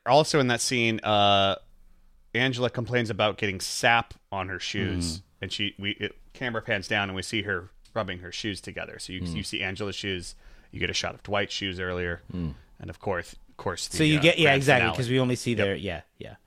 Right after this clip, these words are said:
Speaker 1: Yeah.
Speaker 2: Um,
Speaker 3: So much
Speaker 1: But it's
Speaker 3: feet
Speaker 1: funny
Speaker 3: in this episode.
Speaker 1: Like, you, you can
Speaker 3: <laughs>
Speaker 1: see, yeah, there's a lot of feet. You can see in this episode how they were structuring it in the Superfan cut of, like, "Oh, we need to establish their feet, we need to establish the playhouse."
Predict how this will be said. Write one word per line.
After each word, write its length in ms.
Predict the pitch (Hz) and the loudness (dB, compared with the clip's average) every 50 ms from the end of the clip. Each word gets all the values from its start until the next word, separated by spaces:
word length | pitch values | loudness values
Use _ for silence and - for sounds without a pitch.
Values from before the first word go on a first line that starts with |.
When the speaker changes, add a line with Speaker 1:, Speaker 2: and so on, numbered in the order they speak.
| _ _ _ _ _ - | _ _ _ _ _ -20
Speaker 1:
Yeah. 360 | - - _ - 107 113 113 | -20 -20 _ -4 0 0 2
Speaker 2:
Um, 40 | 107 | 2
Speaker 3:
So 160 | 101 95 120 | 6 8 8
much 240 | 120 113 104 - - | 8 8 8 6 6
Speaker 1:
But 140 | 165 185 196 | 6 8 8
it's 100 | 190 196 | 8 6
Speaker 3:
feet 80 | 202 | 4
Speaker 1:
funny 200 | - 247 277 277 208 | 6 6 6 6 6
Speaker 3:
in 40 | - | 4
this 120 | - - | 2 0
episode. 560 | 85 78 - - 76 - - 69 67 65 64 - - - - - - - | -2 -2 -2 -4 -6 -6 -6 -6 -6 -6 -8 -12 -16 -18 -16 -6 2 4
Speaker 1:
Like, 140 | 143 160 - - - - | 4 4 4 2 2 2
you, 140 | 180 190 208 233 | 4 4 4 6
you 140 | 196 196 - | 6 6 6
can 180 | - - 190 | 8 6 6
Speaker 3:
<laughs> 0 | |
Speaker 1:
see, 320 | 175 - - - 214 202 - - | 6 6 4 4 2 2 2 6
yeah, 140 | 160 147 123 | 6 6 6
there's 120 | 113 110 | 6 4
a 40 | 117 | 6
lot 180 | 117 123 131 135 | 8 8 8 8
of 80 | - | 6
feet. 240 | - 123 107 - - _ - | 2 0 0 0 -2 _ -4
You 100 | 143 147 | -4 -2
can 160 | - 180 175 | 0 2 4
see 580 | - - - 180 196 208 202 196 190 175 - - | 4 4 4 4 4 2 2 2 0 -2 -4 -2
in 140 | - 147 139 | 0 2 2
this 160 | 135 135 - | 2 4 4
episode 400 | 156 147 139 120 - - 117 107 | 4 2 4 2 2 4 2 2
how 200 | - - 117 117 | 4 6 6 6
they 140 | 113 117 113 | 6 6 4
were 300 | 104 104 98 92 92 92 - | 4 4 2 0 -2 -4 -6
structuring 600 | - - - - 156 - - - 135 110 95 90 | -10 -2 2 4 4 4 4 2 0 0 0 0
it 160 | 95 92 - - | 0 -2 -2 -2
in 100 | 98 92 | -4 -6
the 60 | 92 | -6
Superfan 540 | - - - 147 139 - - 101 87 82 - | -4 -4 0 0 0 0 0 -4 -6 -6 -6
cut 260 | - 80 69 - - - | -6 -6 -6 -4 -6 -10
of, 100 | 87 92 | -8 -6
like, 220 | 92 90 - - _ | -6 -6 -6 0 _
"Oh, 140 | 127 139 135 | 6 8 8
we 100 | 123 120 | 8 6
need 140 | 117 120 107 | 6 6 6
to 80 | 117 | 4
establish 440 | 110 - - 113 104 101 107 - - | 2 4 4 4 4 4 2 -2 -2
their 120 | - 90 | -6 -8
feet, 320 | - - 170 156 139 135 - | -2 0 4 4 4 4 2
we 60 | 117 | 0
need 100 | 104 107 | 0 0
to 120 | 101 101 | 0 0
establish 420 | 98 - - 101 95 98 104 98 - | -2 0 2 0 2 2 0 -2 -4
the 100 | - 98 | -6 -2
playhouse." 480 | - 107 101 98 98 92 92 - - | 0 2 2 4 2 0 0 -2 -8